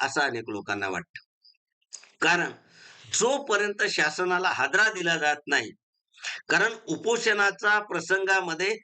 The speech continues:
शासनाला जो धक्का बसायला पाहिजे होता, तो धक्का बसलेला नाही.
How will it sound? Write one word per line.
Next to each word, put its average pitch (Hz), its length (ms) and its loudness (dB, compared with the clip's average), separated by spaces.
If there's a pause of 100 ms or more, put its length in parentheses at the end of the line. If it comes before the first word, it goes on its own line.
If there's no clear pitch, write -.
(120)
शासनाला 196 640 2
जो 196 200 -4
धक्का 160 340 0
बसायला 185 380 0
पाहिजे 170 240 0
होता, 160 260 2 (300)
तो 214 80 4
धक्का 196 360 2
बसलेला 226 540 2
नाही. 170 240 0